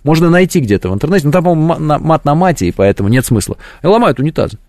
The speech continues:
Типа, не доставайся ж ты никому. Они думают, что мы придем, а унитазы у них забирать. Причем унитазы, вот, супер, именно советские.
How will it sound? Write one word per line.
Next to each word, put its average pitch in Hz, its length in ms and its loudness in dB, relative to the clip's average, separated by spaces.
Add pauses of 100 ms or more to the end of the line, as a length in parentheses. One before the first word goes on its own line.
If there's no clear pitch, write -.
(720)
Типа, 117 160 -2
не 135 100 4
доставайся 143 580 2
ж - 60 -4
ты 131 140 0
никому. 92 500 0 (1120)
Они 127 180 2
думают, 165 300 4
что 143 200 2
мы 139 160 2
придем, 160 420 2
а 117 40 0
унитазы 117 480 0
у 95 60 -6
них - 180 -14
забирать. - 420 -4 (2250)
Причем 185 300 0
унитазы, 147 440 2
вот, - 260 -2 (840)
супер, 117 460 -2
именно 143 240 4
советские. 107 680 0